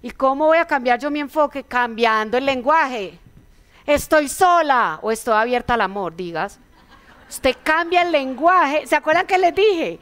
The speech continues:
La mente es una máquina de crear significados. ¿Cómo cambia el significado? Cambiando las palabras que uso.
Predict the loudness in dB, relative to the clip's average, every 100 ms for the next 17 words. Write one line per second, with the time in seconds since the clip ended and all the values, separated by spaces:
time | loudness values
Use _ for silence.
0 | -20 -20 -8 0 0 0 0 0 0 -4
1 | -2 -2 0 0 -2 -2 -2 0 -2 -2
2 | -6 -8 -10 -4 -2 0 -2 -8 -8 -4
3 | -2 0 0 0 -2 -4 -8 -8 0 0
4 | 2 -2 -2 -2 -2 -2 -4 -2 -2 0
5 | -2 -4 -8 -8 -8 -12 -16